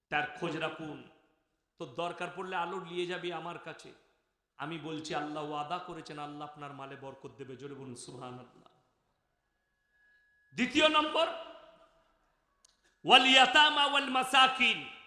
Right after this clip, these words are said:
এতিম আর মিসকিন যদি তোমার কাছে হাত পাতে। তৃতীয় নম্বর, ওয়াবনাস সাবিলি ওয়ালা তুবাদদিল তাবদিল।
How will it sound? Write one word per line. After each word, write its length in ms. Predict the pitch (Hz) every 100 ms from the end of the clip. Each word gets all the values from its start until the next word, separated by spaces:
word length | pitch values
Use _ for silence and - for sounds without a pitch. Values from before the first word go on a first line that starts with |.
| - _ _ _ -
এতিম 380 | 208 208 262 233
আর 140 | 214
মিসকিন 500 | 208 196 - 262 240
যদি 220 | 226 220
তোমার 360 | - 202 214 196
কাছে 260 | 190 185
হাত 280 | 160 185 185 -
পাতে। 260 | 170 143 120 - _ _ _ _ _ -
তৃতীয় 340 | 185 - 220
নম্বর, 380 | 196 190 180 180
ওয়াবনাস 600 | 233 185 165 170 151 -
সাবিলি 440 | 175 196 220 185
ওয়ালা 280 | 175 165 160 156 -
তুবাদদিল 480 | 165 208 - 170 143
তাবদিল। 400 | - 147 - 143